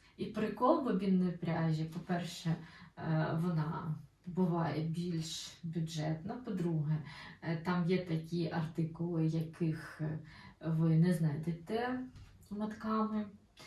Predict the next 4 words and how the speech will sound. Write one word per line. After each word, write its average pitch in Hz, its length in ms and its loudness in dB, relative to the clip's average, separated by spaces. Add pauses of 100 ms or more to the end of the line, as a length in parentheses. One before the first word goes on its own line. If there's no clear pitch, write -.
(240)
Дуже 196 280 -2
цікаві 165 640 0
є 156 380 0
ниточки, 196 960 2